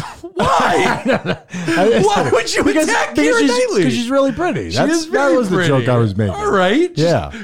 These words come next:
Speaker 1: You could have gone with something
Speaker 2: Stupid.
Speaker 1: else other than gross.
Speaker 2: Stupid bitch. <laughs>
Speaker 1: Jesus Christ. Now who's angry?
Speaker 2: I don't know. I attack her, Keira Knightley.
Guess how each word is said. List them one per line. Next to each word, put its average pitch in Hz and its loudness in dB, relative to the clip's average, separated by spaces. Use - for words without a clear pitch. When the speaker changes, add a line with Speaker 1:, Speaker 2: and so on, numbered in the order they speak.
Speaker 1:
You 277 -10
could 494 -2
have 466 -4
gone 330 2
with 277 0
something 208 2
Speaker 2:
Stupid. - 2
Speaker 1:
else - 0
other 339 0
than 254 -2
gross. 226 0
Speaker 2:
Stupid 165 -2
bitch. 214 0
<laughs> - -6
Speaker 1:
Jesus - -8
Christ. 240 -10
Now 269 2
who's 214 2
angry? 131 -2
Speaker 2:
I 156 2
don't 127 2
know. 104 0
I 110 0
attack 143 0
her, 139 0
Keira 127 -2
Knightley. 104 -2